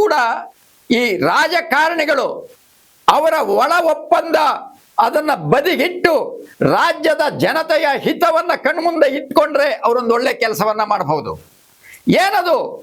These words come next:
ಯಾವುದೇ ಕಾರಣಕ್ಕೆ ರೌಡಿ ಪೋಲಿ ಪರೋಡಿಗಳಿಗೆ ಟಿಕೆಟ್ ಕೊಡಬಾರದು. ಅಷ್ಟು ಮಾತ್ರ ಅಲ್ಲ, ಅಂತ ರೌಡಿ ಪೋಲಿ ಪರೋಡಿಗಳು ಇವ್ರ ಪಕ್ಷದಲ್ಲಿ ಇದ್ದರೆ ಅವರ ವಿರುದ್ಧ ಸರಿಯಾದ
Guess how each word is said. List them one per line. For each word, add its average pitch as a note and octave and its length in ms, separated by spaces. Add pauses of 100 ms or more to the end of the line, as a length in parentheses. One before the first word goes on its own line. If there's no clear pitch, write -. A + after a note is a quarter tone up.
(480)
ಯಾವುದೇ E4 340 (120)
ಕಾರಣಕ್ಕೆ D4 680 (580)
ರೌಡಿ F4 480
ಪೋಲಿ E4 480 (140)
ಪರೋಡಿಗಳಿಗೆ D#4 560
ಟಿಕೆಟ್ C#4+ 420
ಕೊಡಬಾರದು. C#4+ 600 (1120)
ಅಷ್ಟು A#3 200
ಮಾತ್ರ C#4 320 (120)
ಅಲ್ಲ, D#4 140 (500)
ಅಂತ D#4+ 180 (200)
ರೌಡಿ F#4 320
ಪೋಲಿ F4 420 (160)
ಪರೋಡಿಗಳು E4 460 (100)
ಇವ್ರ D4 140
ಪಕ್ಷದಲ್ಲಿ D4 640
ಇದ್ದರೆ F4 380 (800)
ಅವರ C4+ 160 (180)
ವಿರುದ್ಧ E4+ 360 (680)
ಸರಿಯಾದ D#4+ 560